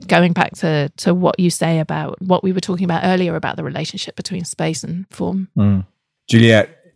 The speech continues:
Speaker 2: it's Friday.
Speaker 1: <laughs>
Speaker 2: We're recording this on a Friday afternoon, late afternoon. It's nearly Friday evening. I'm sure you want to go down the pub. Our time basically is up, sadly, 'cause I'm really fascinated by what you had to say.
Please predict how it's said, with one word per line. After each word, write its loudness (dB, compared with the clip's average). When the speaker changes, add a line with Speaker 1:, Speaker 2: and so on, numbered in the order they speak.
Speaker 2:
it's -2
Friday. 4
Speaker 1:
<laughs> 6
Speaker 2:
We're 8
recording 6
this 4
on 6
a 4
Friday 6
afternoon, 4
late 4
afternoon. 0
It's -6
nearly 6
Friday 0
evening. -4
I'm -2
sure 4
you 6
want 0
to -2
go 2
down 2
the 0
pub. 2
Our 4
time 6
basically 2
is -4
up, 0
sadly, 0
'cause -2
I'm 0
really 6
fascinated -4
by -4
what -6
you -6
had -10
to -14
say. -6